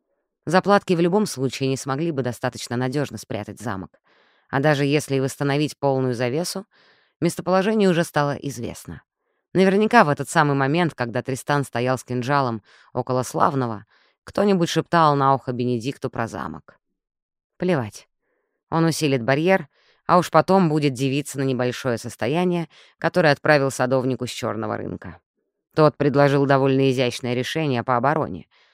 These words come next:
засадить всё вокруг большими колючими изгородями. И если спрятать замок нельзя,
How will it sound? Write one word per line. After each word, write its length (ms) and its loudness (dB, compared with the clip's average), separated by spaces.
засадить 560 2
всё 180 0
вокруг 440 2
большими 480 2
колючими 540 -2
изгородями. 800 -8
И 120 -4
если 300 0
спрятать 440 -2
замок 320 -2
нельзя, 420 2